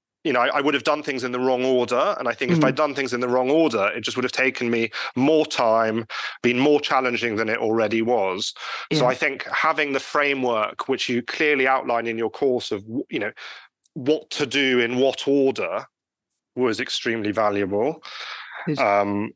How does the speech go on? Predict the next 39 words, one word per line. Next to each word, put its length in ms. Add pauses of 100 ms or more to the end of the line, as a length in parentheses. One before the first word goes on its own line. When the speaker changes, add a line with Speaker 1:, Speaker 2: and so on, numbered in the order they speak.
Speaker 1:
yeah, 280
so 280
I, 160
so 200
I, 160 (100)
again, 500
really 260
do 200
recommend 520
that, 220
because 220
otherwise 640 (600)
otherwise, 520
what 200
you 100
have 440
is 160
a 60
case 320
study, 580 (420)
and 140
you 60
have 180
an 100
idea 420
of 80
how 220
long 560
this 240
report 400
is 120
gonna 220
be, 220
which 280
is 120
kind 140
of 80
sixty 520
pages. 920